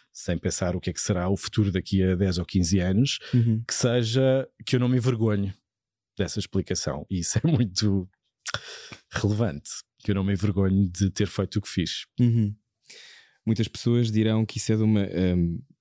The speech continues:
Speaker 2: estas pessoas que podem estar a ouvir e que podem ver, dirão que isso é de uma enorme violência, não é? Retirar a criança, fi-, trazer a criança. Hum, embora, como é que, como é que se negocia esse sítio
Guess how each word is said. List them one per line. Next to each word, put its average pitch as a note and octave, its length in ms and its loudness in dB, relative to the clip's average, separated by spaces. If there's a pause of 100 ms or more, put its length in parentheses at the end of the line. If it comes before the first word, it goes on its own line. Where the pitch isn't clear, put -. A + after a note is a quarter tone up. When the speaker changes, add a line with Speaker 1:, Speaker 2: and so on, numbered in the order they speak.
(120)
Speaker 2:
estas F2 200 -2
pessoas - 220 -2
que - 60 -16
podem E2 220 0
estar E2+ 200 0
a F2 40 4
ouvir A2+ 360 2 (440)
e - 120 0
que - 60 -8
podem D2+ 240 0
ver, A#2 320 0 (160)
dirão G#2 340 2
que A2 440 0
isso A2 360 2
é G#2+ 140 2
de G#2 80 -2
uma G2 200 4
enorme F#2+ 340 2
violência, G2+ 440 0
não D#2+ 80 0
é? E2+ 40 -4
Retirar F2 400 0 (240)
a - 40 -12
criança, F#2 380 0
fi-, - 100 -18 (160)
trazer F#2 300 0
a - 20 -2
criança. F2+ 480 0 (540)
Hum, F2+ 560 2 (1080)
embora, G2+ 640 2
como C#3 140 4
é D3 40 2
que, - 200 -8
como C#3+ 140 2
é - 20 2
que - 80 -2
se - 80 2
negocia B2 340 2
esse G2+ 240 2
sítio G#2+ 440 -4